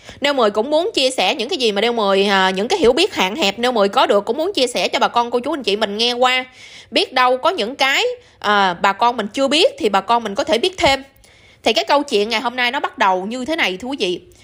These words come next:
Ở, ờ, hôm nay mình xuôi về Cà Mau đi, đất mũi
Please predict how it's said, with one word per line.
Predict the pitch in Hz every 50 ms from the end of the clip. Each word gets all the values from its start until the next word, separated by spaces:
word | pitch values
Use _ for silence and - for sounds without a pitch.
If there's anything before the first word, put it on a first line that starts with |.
| - - - - -
Ở, | - - 202 226 269
ờ, | 311 285 254 233 226 226 233
hôm | - 311 247
nay | 277 247 247
mình | 240 208 196
xuôi | - - 294 277 254
về | 233 190
Cà | 185 - 208
Mau | 202 226 240 247 247 247
đi, | 240 247 240 240 -
đất | - - - - 240
mũi | 214 196 185 202 311